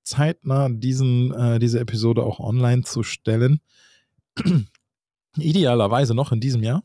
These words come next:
damit ihr nicht bis nächstes Jahr, oh, diese ganzen nächstes Jahre Witze kommen ja jetzt noch, nächstes Jahr warten müsst. Ähm, dir, lieber Florian, wünsche ich dir,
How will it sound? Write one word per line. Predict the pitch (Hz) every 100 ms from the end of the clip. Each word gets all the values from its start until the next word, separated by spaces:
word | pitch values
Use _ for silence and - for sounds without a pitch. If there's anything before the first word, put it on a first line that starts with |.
| -
damit | 107 110
ihr | 110
nicht | 113
bis | - 107
nächstes | 104 - 139 -
Jahr, | 139 147
oh, | 98
diese | 92 95
ganzen | 95 95 -
nächstes | 95 120 - -
Jahre | 85 85 92
Witze | 95 - 113
kommen | 92 95
ja |
jetzt | 90 -
noch, | 131 - - - - - 135
nächstes | 127 127 - - -
Jahr | 107 101
warten | 104 117 117
müsst. | 110 135 - - - _ - - - -
Ähm, | 120 117 120 120 113
dir, | 113 156
lieber | 160 156 147
Florian, | 131 - 139 143 131 117
wünsche | 131 139
ich | -
dir, | 117 117